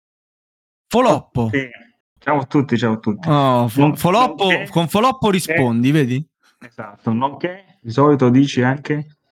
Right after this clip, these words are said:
Speaker 1: Che, come
Speaker 2: Non te
Speaker 1: sta
Speaker 2: lo ricordo.
Speaker 1: Foloppolettolo?
Speaker 2: Va bene, bene, c'è anche quello più piccolino adesso, eh.
Speaker 1: No,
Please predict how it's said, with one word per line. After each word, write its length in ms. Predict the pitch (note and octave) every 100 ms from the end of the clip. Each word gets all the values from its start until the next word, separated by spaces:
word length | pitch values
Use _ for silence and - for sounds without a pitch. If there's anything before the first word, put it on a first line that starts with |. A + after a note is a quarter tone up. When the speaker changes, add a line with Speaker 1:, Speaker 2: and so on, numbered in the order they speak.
| _ _ _ _ _
Speaker 1:
Che, 560 | - C3+ A#2 A#2+ A#2+ A#2+
come 180 | A2+ D#3
Speaker 2:
Non 80 | A#2+
te 80 |
Speaker 1:
sta 40 | B2+
Speaker 2:
lo 80 | B2
ricordo. 220 | B2 B2
Speaker 1:
Foloppolettolo? 800 | A#2+ - C3 A#2+ - A#2+ C#3+ D#3+ _ _ _ _ _ - - - -
Speaker 2:
Va 120 | A2
bene, 360 | A2+ A2 G2+
bene, 240 | G#2 G#2 G2
c'è 160 | F#2+
anche 200 | B2+ C3
quello 180 | A#2 C3+
più 140 | A#2+ A2+
piccolino 520 | A#2 - B2+ B2+ A2+
adesso, 420 | A2+ G2+ - A#2+
eh. 240 | B2+ B2 - _
Speaker 1:
No, 600 | G#3+ D4 B3 F3+ D3+ B2